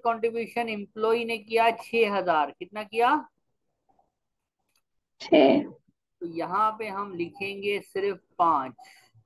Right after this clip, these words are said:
Speaker 1: मैक्सिमम यहाँ पे जो माइनस हो सकता है ना, वो कितना हो सकता है?
Speaker 2: पाँच हजार।
Speaker 1: अगर रियल में अल्लाह की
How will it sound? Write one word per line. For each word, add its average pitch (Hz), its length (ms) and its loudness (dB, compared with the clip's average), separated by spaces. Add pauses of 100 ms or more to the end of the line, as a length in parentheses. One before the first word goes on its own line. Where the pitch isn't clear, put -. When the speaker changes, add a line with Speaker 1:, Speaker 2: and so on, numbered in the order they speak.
(1400)
Speaker 1:
मैक्सिमम 254 720 -2
यहाँ 208 340 2
पे 208 220 -4
जो 196 280 -4
माइनस 175 500 -6
हो 190 180 2
सकता 247 360 -2
है 156 140 -2
ना, 208 180 0 (640)
वो 202 400 4
कितना 226 300 -2
हो 226 240 4
सकता 220 360 -4
है? 226 320 4 (1400)
Speaker 2:
पाँच 247 300 4
हजार। 285 380 8 (560)
Speaker 1:
अगर 233 420 2 (220)
रियल 247 420 -2
में 240 120 -6
अल्लाह 240 380 2
की 302 140 -6